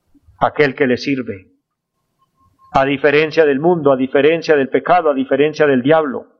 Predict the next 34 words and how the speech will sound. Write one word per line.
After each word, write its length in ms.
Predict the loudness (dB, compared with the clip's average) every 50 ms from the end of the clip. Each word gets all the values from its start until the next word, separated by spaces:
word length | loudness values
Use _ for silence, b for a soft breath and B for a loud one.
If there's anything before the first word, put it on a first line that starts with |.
| _ _ _ _ _ _ _ _ _ _ _ -2
Amados, 400 | 0 0 2 2 2 2 2 0
de 140 | 0 -2
que 140 | -2 -2 -4
quien 220 | -2 0 -2 0 0
le 100 | 0 0
sirve 360 | 0 0 -2 0 2 0 2
al 160 | 2 0 -2
mundo, 400 | -2 0 0 0 0 0 0 0
de 120 | 0 0
que 140 | 0 -2 -4
quien 180 | 0 0 0 2
le 100 | 0 0
sirve 240 | 0 -2 0 0 -2
al 80 | 0
pecado, 460 | -2 -4 -2 0 0 0 0 -2 -4
termina 400 | -2 -4 -4 -2 -4 -4 -2 -2
mal. 380 | -2 0 -2 -2 -2 -6 -14 _ _ _ _ _ _ _ _ _
Pues 160 | -4 -2 0 0
la 140 | 0 0
palabra 400 | 0 0 0 2 2 2 2 2
del 140 | 0 0 0
Señor 300 | -2 -2 0 2 0 0
dice 560 | 0 -4 -6 -4 -2 -2 -2 -4 -6 -14 _ _ _ _ _ _ _
que 120 | -2 0
la 200 | 2 2 0 0
paga 380 | 0 0 2 2 2 2 0 -2
del 140 | -2 -2 -4
pecado 580 | -4 -6 -2 0 0 0 0 -2 -4 -4 -6 -10 _ _ _ _ _ _ _ _ _
es 220 | -4 -4 -4 -2 -2
muerte. 640 | 0 0 2 2 0 -2 -4 -6 -10 -10 -10 _ _ _ _ _ _ _ _ _ _
La 220 | -4 -2 -2 -2 0
paga 340 | 0 2 2 2 2 2 0
del 160 | 0 -2 -2
pecado 600 | -2 -2 0 0 0 0 0 -2 -4 -6 -8